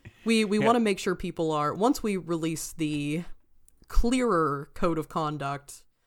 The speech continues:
Speaker 1: I don't wanna say change 'cause it's also not actually changing in practice that much, but once we release the clearer code of conduct,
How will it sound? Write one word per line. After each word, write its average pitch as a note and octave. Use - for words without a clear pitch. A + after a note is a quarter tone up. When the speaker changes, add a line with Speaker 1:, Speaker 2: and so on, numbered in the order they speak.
Speaker 1:
I F3
don't E3+
wanna D#3
say C#3
change C#3
'cause D3+
it's D3+
also D3+
not C3+
actually C#3+
changing B2+
in B2+
practice B2+
that C3+
much, B2
but C#3
once F#4
we F4+
release A#3+
the F#3+
clearer A#3
code E3
of D#3
conduct, C#3+